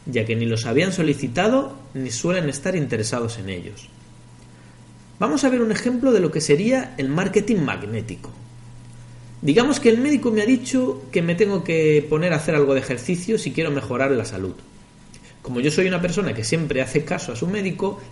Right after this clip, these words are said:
y que quiero cuidarme, pues voy a Google y busco algo como "¿Cómo empezar a correr?". Si hago clic en el primer enlace que aparece en la página de resultados, me encuentro con una página web con un artículo titulado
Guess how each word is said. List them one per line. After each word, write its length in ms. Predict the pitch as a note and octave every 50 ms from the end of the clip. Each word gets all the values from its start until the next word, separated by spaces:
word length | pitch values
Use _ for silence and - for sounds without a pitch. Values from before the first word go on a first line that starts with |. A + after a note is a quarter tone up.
| - -
y 100 | - -
que 160 | A#2 A#2 A2
quiero 200 | - F3+ F#3 F3+
cuidarme, 480 | F#3+ G#3+ A3 G#3 G3 F#3 F3 F3+ F#3+ G3+ F#3+ - - - - -
pues 160 | - C3+ B2
voy 180 | D#3+ G3+ G#3 G3
a 60 | E3
Google 460 | E3 A3 B3 A#3 B3+ B3+ B3+ - - - - - - -
y 100 | - C#3+
busco 320 | D3 F3 F3+ - - - F#3+
algo 300 | G#3+ G#3+ G3+ F#3+ D3 -
como 560 | C#3+ B2+ B2+ A#2+ A#2+ A#2 A#2 A2+ A2 G#2+ - - - - - - - - - - - - -
"¿Cómo 200 | - A3 A#3+ B3
empezar 400 | G#3+ F3+ G3+ F#3+ - C4 C#4 A#3+
a 80 | F3+
correr?". 380 | - A#2 A2 A2+ G#2+ F2 - - - - - - - - - - - - - - - - - - - - - - - - -
Si 160 | - - G#3+
hago 180 | A3+ B3 C#4+ A3+
clic 320 | - B3+ C4 A#3 - -
en 60 | - C3+
el 140 | C3 A#2
primer 240 | A#2+ B2+ C3+ E3 G3+
enlace 400 | B3 B3 A#3+ B3 A#3 A#3 D#3+ C#3
que 60 | -
aparece 360 | A2+ A2 A2 A2 F2 - - C#3
en 60 | A2+
la 120 | A2 G#2+
página 320 | - E3 - A3 G3+ G3+ F3
de 60 | D3
resultados, 800 | D3+ D#3 D3+ - C3 A#2+ B2 - F#3 F#3 D3 C#3+ E3+ E3+ - - - - - - - - - - - - - -
me 140 | D3+ C#3 C#3+
encuentro 480 | C#3+ C#3 C3+ A3 A#3+ B3 A#3+ C#4+ C4+ F#3
con 140 | G3 F#3+
una 200 | A3 A3 G#3 E3+
página 320 | - G3+ - - F3 D#3 D#3
web 280 | D#3+ - - D#3 -
con 160 | - D#3 D#3+ F#3+
un 120 | F#3+ F3+
artículo 580 | D#3+ D#3 D#3 - A3 G#3+ - C#4 C4+ C#4+ D4 -
titulado 600 | - E3+ D3+ - D3+ C#3+ D3+ F#3 A#3+ B3+ D4 D4+